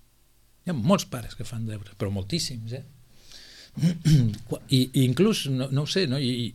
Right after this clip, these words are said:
i, i me'n recordo fa anys, o sigui, que era radical, i escoltaves a qualsevol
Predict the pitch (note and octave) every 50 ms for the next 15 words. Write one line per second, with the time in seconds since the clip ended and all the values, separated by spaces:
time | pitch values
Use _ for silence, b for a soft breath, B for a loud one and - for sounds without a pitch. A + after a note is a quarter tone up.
0 | - - A#2 G#2 - - - - _ - - F2 D#2+ - - - D3+ F3 F#3 -
1 | - G#2 F#2 B2 E3+ F#3+ E3 - - F#2 - - F#2+ F#2 F#2+ F#2+ - - F2 -
2 | - - B2+ C#3+ F3 A3 A3+ - - - G2+ F#2 F#2+ E2+ - - E3+ G3 F#3+ C3+
3 | G2+ F#2 F2 - - - F#2+ G2 - C3+ D3 F#3+ F3+ C3+ B2 A#2 A#2 A2+ A2+ -
4 | - - G#2 G2+ C3 F#3 F#3 E3+ D#3+ D3+ C#3+ C3 B2 A#2+